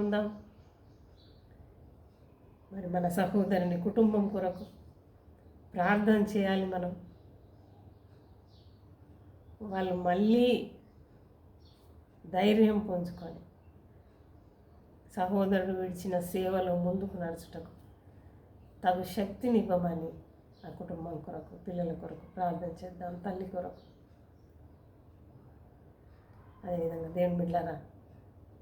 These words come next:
సేవకుడు ఏదైతే నేర్పించి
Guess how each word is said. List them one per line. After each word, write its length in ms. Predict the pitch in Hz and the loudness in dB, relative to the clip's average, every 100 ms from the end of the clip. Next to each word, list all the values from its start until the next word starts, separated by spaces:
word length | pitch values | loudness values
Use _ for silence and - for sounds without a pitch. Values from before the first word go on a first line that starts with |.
| - - - - | -20 -20 -16 -6
సేవకుడు 600 | - 202 220 226 214 180 160 170 185 202 | 2 4 8 6 4 -4 -6 -6 2 4
ఏదైతే 400 | 220 208 214 196 190 190 | 6 6 4 2 0 4
నేర్పించి 520 | 214 214 220 196 | 4 2 0 -2